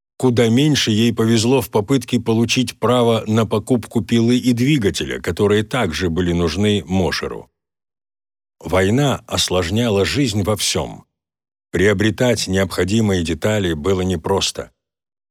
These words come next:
Даже когда она запрашивала материалы у International Harvester, тот факт, что она была дочерью любимого сооснователя компании, не давал ей преимуществ.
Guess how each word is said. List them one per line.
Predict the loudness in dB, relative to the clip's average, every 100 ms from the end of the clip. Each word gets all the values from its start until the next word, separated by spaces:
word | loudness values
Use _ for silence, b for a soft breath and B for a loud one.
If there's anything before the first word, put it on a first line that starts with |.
| _
Даже | -2 0 0 0
когда | 0 2 2 2
она | 2
запрашивала | 0 0 0 -2 0 0 0 2
материалы | 0 0 -2 0 0 -2 -2
у | -2 0
International | 2 2 2 0 0 0 0 -2
Harvester, | -2 -2 0 -2 -4 -6 -12 -16 _ _ _ _
тот | 0 0
факт, | 0 0 0 -2 -6
что | -8 -2 0
она | 2 2
была | 2 2 2
дочерью | 2 2 2 0 0 2
любимого | 2 2 2 2 2 0
сооснователя | 0 0 -2 0 0 0 0 -2 -2
компании, | -2 -2 -2 -2 -2 -2 -8 -16 _ 0
не | 2 2
давал | 2 2 0
ей | 0 0
преимуществ. | -2 -2 0 0 -4 -8 -12 -14